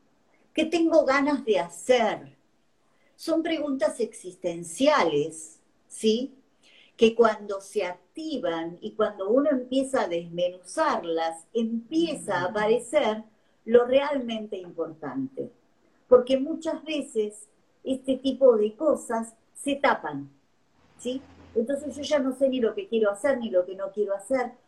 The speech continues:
Entonces la dopamina, la oxitocina cumplen un papel importantísimo. Es decir, tenemos que activarlas. ¿Se ve? No activar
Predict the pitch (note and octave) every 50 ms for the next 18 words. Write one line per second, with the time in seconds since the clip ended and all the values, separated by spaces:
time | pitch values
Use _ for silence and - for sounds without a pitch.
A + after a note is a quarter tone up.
0 | _ _ A3 G#3+ A3 B3 B3 B3 C4+ C4+ C4+ - _ _ _ _ _ _ _ -
1 | F3+ F3+ F3 F3+ F#3 F3+ - F#3 F#3 F#3+ A#3+ B3+ B3 A3+ G#3 F#3 F#3 F3+ F3 F3
2 | E3 E3 E3 - - - F3 E3+ - E3+ E3+ E3 - - C4 C#4+ C4+ A#3 F3 D#3+
3 | D#3 D#3 D3+ - - _ _ _ _ - B3 A#3+ A#3+ A#3 B3 B3+ A3+ G#3+ G#3 -
4 | - F#3+ F#3 - A3 A3 G#3+ A3 - - _ _ - C4 A#3 A#3 A3+ - - A3+
5 | A3 G#3+ A3 - - G#3 G#3 G#3 G#3 G3+ F#3+ - - C4+ B3+ - - - - F3
6 | E3+ E3 D3 C#3+ C#3 C#3 C#3 - - - A#3+ A3+ G#3+ A#3 A3 A3+ - - A#3+ A3+
7 | G3+ F3 - - - _ _ _ _ _ _ - A#3+ B3 B3 C#4 D4 D4+ D4+ D#4+
8 | D#4 D#4+ D#4+ - _ - A#3 G3+ - - - _ _ - F3+ F3+ F3+ G#3 G#3+ G3+
9 | F#3 - - C#3+ C#3+ C#3 C#3 C3 B2+ - - - - - - _ _ _ _ _
10 | _ _ _ _ _ _ _ _ _ _ _ _ _ - - - F3 E3+ E3 D#3+
11 | E3+ G#3+ B3+ C#4 - - - - - _ _ _ _ _ _ _ _ _ _ _
12 | _ _ _ - G#3 A#3 C#4 C#4 C4+ C4+ - - - _ _ _ _ - G#3+ F#3+
13 | - - _ - G#3+ F#3+ F#3 G#3 G#3 G#3 G#3 G3+ G3+ G#3+